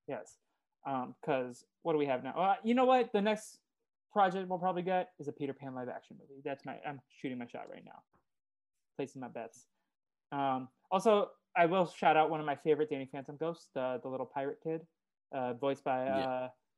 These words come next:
Speaker 1: uh, uh, Shark Boy.
Speaker 2: You are a big fan of him. Yes.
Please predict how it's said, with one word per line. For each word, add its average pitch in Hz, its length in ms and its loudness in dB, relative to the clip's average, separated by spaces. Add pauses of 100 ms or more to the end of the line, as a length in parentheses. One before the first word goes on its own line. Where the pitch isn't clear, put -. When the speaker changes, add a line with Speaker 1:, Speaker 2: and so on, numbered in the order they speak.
(200)
Speaker 1:
uh, 139 40 -8
uh, 127 240 -4
Shark 135 260 -8
Boy. 160 240 -2 (840)
Speaker 2:
You 117 220 -2
are 107 160 2
a 104 40 -2
big 95 240 -8
fan 92 220 -6
of 87 120 -10
him. 90 280 -14
Yes. 92 540 -10